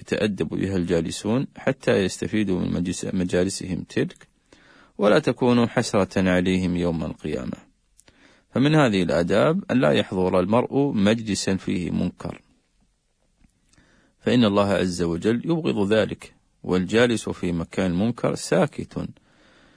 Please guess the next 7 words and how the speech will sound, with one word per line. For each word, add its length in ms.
عن 580
إنكاره، 840
إن 160
لم 180
ينكره 600
فهو 340
شريك 480